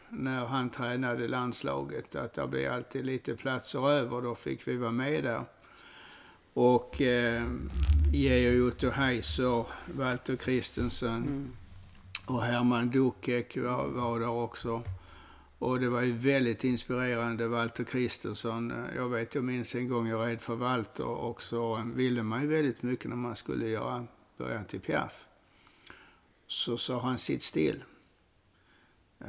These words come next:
Speaker 1: jag försökte sitta still, men jag gjorde nog inte det, för nästa gång så kom en ridspöet över, över låret och sapp, sa det. Och sen så sa han, "Jag sa sitt still", sa Walter.
Speaker 2: <laughs>
Speaker 1: Jag bara nickade, och sen så satt jag stilla då efter det.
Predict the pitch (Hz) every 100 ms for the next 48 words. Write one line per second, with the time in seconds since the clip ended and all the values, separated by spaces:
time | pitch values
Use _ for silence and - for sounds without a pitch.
0 | 123 120 - - 127 - - - 123 -
1 | 117 - 131 117 117 120 120 123 131 113
2 | 135 127 120 - 120 127 - 110 123 -
3 | 117 135 139 - 131 - 135 117 117 127
4 | 127 131 139 123 - 120 127 - 123 120
5 | 117 143 120 120 131 139 110 - - -
6 | - - 160 101 - - 143 107 - -
7 | 120 123 62 - - 120 - 120 - 117
8 | 127 131 131 113 127 110 - - - -
9 | 151 - - 67 67 67 127 - - 202
10 | - - - - - - - - 277 117
11 | 117 120 117 123 123 127 123 131 123 -
12 | 131 123 - - - - 117 120 - 135
13 | 135 64 139 139 - - -